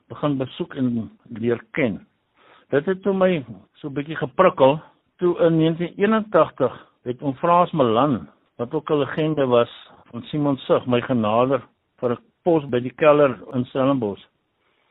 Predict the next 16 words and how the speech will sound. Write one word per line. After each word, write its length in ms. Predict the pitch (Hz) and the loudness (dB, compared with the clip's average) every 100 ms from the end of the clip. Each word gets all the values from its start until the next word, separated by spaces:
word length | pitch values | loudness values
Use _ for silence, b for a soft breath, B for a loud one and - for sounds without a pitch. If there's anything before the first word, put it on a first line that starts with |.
| - | -6
En 180 | 156 - | -6 -2
toe 120 | 220 | 2
met 160 | 226 | 2
die 80 | 208 | 4
werksaamhede 880 | 160 160 185 208 208 208 202 202 156 123 131 | 8 8 8 4 4 4 4 4 2 -4 0
daarso 640 | 147 165 180 196 190 190 | 4 4 4 2 -2 -4
het 200 | 147 147 | -6 -6
my 100 | 175 | -4
belangstelling 720 | 151 151 143 151 190 175 175 151 | 0 0 0 -2 -2 0 0 -2
verder 360 | 185 185 196 | 0 0 2
ontwikkel. 640 | 180 151 127 131 185 190 208 _ _ 180 | 0 0 -4 -2 0 -2 -4 _ _ -4
In 120 | 160 | -2
negentien 680 | 160 180 180 190 185 170 147 | -2 -6 -8 -8 -6 -8 -10
vierentagtig 800 | 196 190 185 190 147 120 113 92 _ _ - | -6 -4 -4 -2 -2 -2 -10 -12 _ _ -8
het 240 | 127 _ | -8 _
Pieter 280 | 180 - | -8 -4